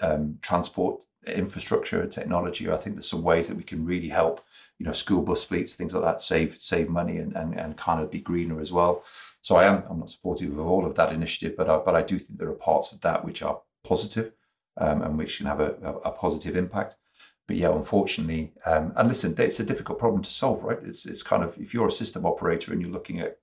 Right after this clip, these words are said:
at the transition that we're going through and, and,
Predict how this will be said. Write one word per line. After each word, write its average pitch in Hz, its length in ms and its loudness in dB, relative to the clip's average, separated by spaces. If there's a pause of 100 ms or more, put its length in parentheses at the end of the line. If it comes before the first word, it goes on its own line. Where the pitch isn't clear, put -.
at - 100 4
the - 80 -4
transition 85 580 2
that - 120 -2
we're 82 100 -2
going 82 300 0
through 80 320 -2
and, 76 160 -2
and, 78 320 -4